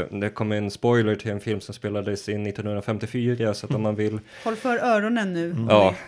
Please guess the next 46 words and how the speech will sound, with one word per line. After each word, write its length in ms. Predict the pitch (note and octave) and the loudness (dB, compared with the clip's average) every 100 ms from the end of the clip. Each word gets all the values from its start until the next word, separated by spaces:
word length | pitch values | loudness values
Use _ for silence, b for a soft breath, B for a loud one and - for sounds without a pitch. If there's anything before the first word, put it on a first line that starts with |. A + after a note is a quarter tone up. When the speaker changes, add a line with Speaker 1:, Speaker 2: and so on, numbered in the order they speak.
| B A#2+ - | B -14 -6
Speaker 1:
o-, 60 | - | -4
o-, 240 | - A2 B2 | 0 2 4
om 80 | A#2+ | 6
man 120 | A#2+ | 6
vill 220 | A#2+ A#2 | 6 6
s-, 300 | A#2 A#2 - | 2 -2 -2
skippa 200 | C#3 C3 | 0 4
den 180 | A2+ A2 | 6 4
så 100 | G#2 | 2
kan 140 | G2 G2+ | -2 0
man 100 | G2+ | 0
hoppa 220 | G#2 G2+ | 0 -4
fram 360 | - G#2+ F#2+ F#2 - | -2 -2 -2 -4 -8
tio 180 | - G2 | -4 -2
femton 240 | G2+ F#2+ F#2+ | -2 -4 -6
sekunder. 520 | G2 G2 F#2+ - B2+ B C3+ - | -6 -4 -4 -6 -10 B -12 -4
I 480 | C3+ C3 B2+ B2+ B2 | 2 4 6 4 2
den 480 | A#2+ A#2+ A2+ A2 A2 | 0 2 4 4 2
filmen 440 | C#3+ F3+ B2+ A2+ | 2 4 4 2
så 120 | A2 A2+ | 2 4
är 160 | A2 | 4
det 60 | G#2+ | 4
ju 80 | G#2+ | 2
Miss 260 | G2+ - | -2 -4
Thornton 500 | - B2 A#2 G#2 G#2 | 0 0 0 -2 -6
som 500 | - A#2+ A2 G2+ G2 G2 _ | -4 -2 0 0 -4 -8 _
befaras 440 | G#2+ G#2 G#2 F#2+ - | -10 -4 -4 -4 -2
vara 200 | G2 F#2+ | -2 2
dödad. 480 | A#2+ G#2+ G#2 - - _ _ | 2 4 2 -2 -8 _ _
Och 200 | G2+ G#2+ | -6 0
en 160 | B2+ A#2+ | 2 4
av 80 | A2+ | 2
de 120 | G#2+ | 2
sakerna 400 | B2 G#2+ A2+ G#2 | 0 0 0 -2
som 180 | - G2+ | -2 -2
de 120 | G2+ | 0
använder 380 | G#2 G2+ G2 F#2+ | 0 0 -2 -4
för 260 | G2+ G2 | -4 -4
att 60 | F#2+ _ | -6 _
komma 180 | - G#2+ | -6 -4
in 140 | G#2 | -4
på 80 | G2 | -2
det 60 | G2+ | -2
här 80 | G2 | -2
spåret 680 | D3 C#3+ C3 C3 B2+ B2+ - | 2 4 4 2 0 -2 -2
är 420 | G#2 G2+ G2 | 0 2 0